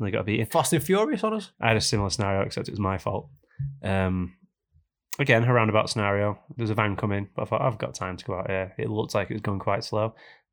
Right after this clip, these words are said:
Speaker 1: Uh, give way to your right, which I should have done. Uh, I pull out. The guy was absolutely flying now,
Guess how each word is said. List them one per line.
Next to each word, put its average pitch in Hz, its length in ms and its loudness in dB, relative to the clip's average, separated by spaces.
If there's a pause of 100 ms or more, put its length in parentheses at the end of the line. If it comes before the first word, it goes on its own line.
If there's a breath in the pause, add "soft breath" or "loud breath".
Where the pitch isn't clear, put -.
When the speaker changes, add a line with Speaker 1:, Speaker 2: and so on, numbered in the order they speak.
Speaker 1:
Uh, 107 120 -4
give 107 180 -2
way 98 120 2
to - 140 -4
your 92 100 -2
right, 92 260 -2
which - 180 -8
I - 40 -6
should - 140 -6
have 90 100 -4
done. 92 160 -2 (540 loud breath)
Uh, 104 260 0
I - 100 -8
pull 113 120 2
out. 101 280 0
The 110 60 -6
guy 104 160 2
was 101 140 0
absolutely 104 360 -2
flying 98 440 -2
now, 90 220 -6